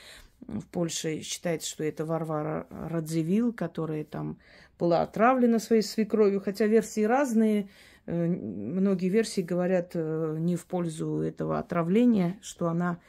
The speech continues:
на самом деле была болезненный человек и просто умерла, потому что бол-, болела долго. Но неважно, вот ее... призрак вот этой белой дамы обычно проявляет себя, м, при каких-то обстоятельствах, перед войной, перед каким-то там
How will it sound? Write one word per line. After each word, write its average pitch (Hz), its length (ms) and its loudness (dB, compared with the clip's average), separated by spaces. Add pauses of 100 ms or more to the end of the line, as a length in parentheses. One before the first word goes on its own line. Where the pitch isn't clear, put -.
(340)
на 185 120 2
самом 165 240 0
деле 156 200 -2
была 151 260 -2
болезненный 151 580 -2
человек 185 600 -2
и 170 100 -2
просто 190 400 -6
умерла, 170 360 -2
потому 170 360 -6
что 165 260 -8
бол-, 156 240 -6
болела 165 640 -2
долго. 147 440 -8 (480)
Но 262 200 4
неважно, 180 560 4
вот 233 260 -2
ее... 185 400 6 (1080)
призрак 165 500 -2
вот 170 180 -10
этой 165 220 -8
белой 165 360 -2
дамы 269 420 -2 (500)
обычно 185 440 -2
проявляет 170 600 -2
себя, 226 560 0
м, 156 180 -6
при 190 220 -4
каких-то 185 460 -8
обстоятельствах, 151 800 -10
перед 165 300 -10
войной, 165 400 -2
перед 156 320 -10
каким-то - 440 -10
там 151 240 -14